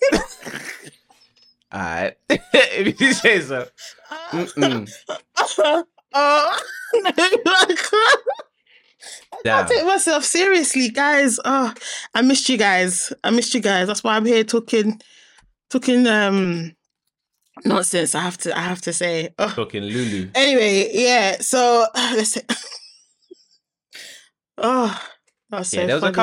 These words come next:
Speaker 2: couple. <clears throat> There was a couple of things that you, that
Speaker 1: <laughs>
Speaker 2: you, um,
Speaker 1: That I saw.
Speaker 2: brought
Speaker 1: No,
Speaker 2: to
Speaker 1: I
Speaker 2: light. Yeah.
Speaker 1: Nah, do you know what? I've always, I've always been suspicious that the Illum-, Illuminati is a thing, innit?
Speaker 2: Mm.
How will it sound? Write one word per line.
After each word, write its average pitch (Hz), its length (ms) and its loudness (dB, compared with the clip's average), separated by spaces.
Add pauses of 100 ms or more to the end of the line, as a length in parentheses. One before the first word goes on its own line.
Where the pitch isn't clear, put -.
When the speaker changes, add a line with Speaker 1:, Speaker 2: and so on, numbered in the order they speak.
(320)
Speaker 2:
couple. - 320 -12
<clears throat> 147 180 -2
There 147 100 0
was 170 100 -2
a 175 40 -4
couple 196 280 -4
of 151 80 -12
things 139 260 -4
that 107 120 -8
you, 135 260 -8 (120)
that 269 340 0
Speaker 1:
<laughs> - 0 -
Speaker 2:
you, 131 220 0
um, 95 480 -2 (680)
Speaker 1:
That 180 260 0
I 214 40 0
saw. 170 320 -4
Speaker 2:
brought 135 220 2
Speaker 1:
No, 170 60 -2
Speaker 2:
to - 100 0
Speaker 1:
I 117 120 2
Speaker 2:
light. 107 320 -2 (580)
Yeah. 104 400 -4 (360)
Speaker 1:
Nah, 208 380 2
do 185 140 -4
you 277 60 0
know 381 100 0
what? 170 300 0 (180)
I've 240 220 -4
always, 214 480 0 (180)
I've 202 280 -4
always 175 560 0
been 151 180 -8
suspicious - 600 -8
that - 220 -10
the 160 160 -8
Illum-, 156 440 -8
Illuminati 156 500 -10
is 151 80 -8
a 160 60 -12
thing, 160 260 -12
innit? 151 240 -12 (500)
Speaker 2:
Mm. 101 380 -6